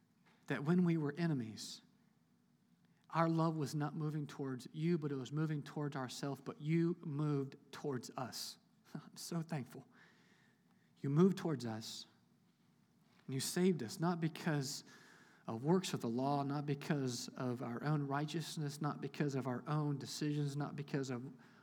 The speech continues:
us pursuing what is best, but in spite of who we are.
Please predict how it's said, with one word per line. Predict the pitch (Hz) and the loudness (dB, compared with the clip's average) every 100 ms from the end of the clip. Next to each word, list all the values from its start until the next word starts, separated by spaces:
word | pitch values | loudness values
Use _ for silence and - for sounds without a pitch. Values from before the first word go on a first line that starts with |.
| - | -6
us | 139 127 | -4 -4
pursuing | - 127 - 147 | -6 -4 0 2
what | 135 | 0
is | 123 - | -2 -4
best, | 135 135 143 - | -4 -4 -4 -2
but | 147 | -2
in | 147 117 | -2 -4
spite | - - 165 156 139 - - - - - | -6 -4 -2 0 -2 -8 -16 -20 -16 -6
of | 135 | -6
who | - 190 170 151 - - - | 2 4 6 4 -4 -18 -8
we | 127 120 | 0 0
are. | 117 104 | 0 -4